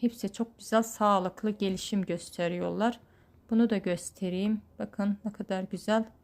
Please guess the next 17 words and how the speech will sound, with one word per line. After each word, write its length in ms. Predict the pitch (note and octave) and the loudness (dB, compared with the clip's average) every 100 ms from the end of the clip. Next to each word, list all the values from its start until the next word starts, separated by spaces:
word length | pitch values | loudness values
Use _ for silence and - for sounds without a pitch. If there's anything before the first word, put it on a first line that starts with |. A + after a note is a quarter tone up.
| - _ _ | -20 _ _
sağlıklı 600 | - A3 G#3+ G3 F#3+ A3 | -4 2 4 4 0 0
olduğunu 420 | G#3+ G3 G#3 A#3 | 0 2 2 2
görebiliyorsunuz. 880 | A#3 G3 G3 F#3 E3+ E3 - G3 B3 - - - - - | 2 0 0 -2 -2 -4 -4 -2 -2 -4 -18 -20 -20 -2
Pencere 440 | C4 C#4+ D4 D4 | 4 6 6 6
önünde 400 | D#4 C#4 G#3+ F#3 | 4 4 4 2
duruyor 380 | G3 F#3 F#3+ F3 | 0 -2 0 -2
bu 40 | |
şekilde. 720 | F3 - F3+ F#3 F3 F#3+ A3+ A3+ - _ _ _ | -4 -10 -6 -6 -4 0 0 0 -10 _ _ _
Hafiften 580 | G#3 G#3 - - B3+ B3+ | -2 -2 -6 -2 2 2
akşam 420 | G#3 G3+ - A#3 G#3+ | 0 -4 0 2 2
güneşini 480 | G3 F#3 - G3 | 2 0 -2 -2
alıyor. 420 | F#3+ F3 E3+ F#3+ B3 - - - - _ | -2 -2 0 0 0 -6 -20 -20 -20 _
Yakıcı 380 | A3 G#3+ A3 A3+ | 0 2 2 2
bir 60 | A3+ | 2
güneş 540 | G#3 A3 A3 - - _ _ _ - | 4 4 2 -2 -12 _ _ _ -4
olduğunda 520 | G#3 G3+ F#3+ F#3+ A#3 | 0 0 0 0 0
penceremin 720 | A#3 G3+ F#3+ F#3+ F#3+ G3 A3+ | 0 -2 0 0 0 0 -2